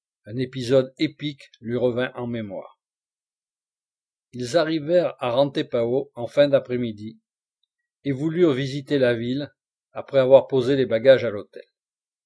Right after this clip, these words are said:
L'éclairage public était quasi inexistant, mais ils aperçurent le long de la route des tuyaux en P V C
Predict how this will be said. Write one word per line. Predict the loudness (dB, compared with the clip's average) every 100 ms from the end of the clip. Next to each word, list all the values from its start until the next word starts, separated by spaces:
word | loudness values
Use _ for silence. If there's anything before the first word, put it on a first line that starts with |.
| _ _ _ _ _ _ _
L'éclairage | -18 -12 -8 -4 -2 -4 -8
public | -10 -4 -4 -4 -12 _ _
était | -12 -8 -8
quasi | -2 -2 -2 -8 -8
inexistant, | -4 -2 -4 -8 -10 -14 -14 -18 _ _ _ _ _ _ _
mais | -2 -2 -2 -8
ils | -10 -4
aperçurent | -2 0 -2 -2 -2 0
le | 4
long | 2
de | 2
la | -2
route | -2 -6 -10 -20 _ _ _ _ _ _
des | -8 -6
tuyaux | -8 -4 0 0 0
en | -4
P | -2 0
V | 0
C | -4 -10 -12 -14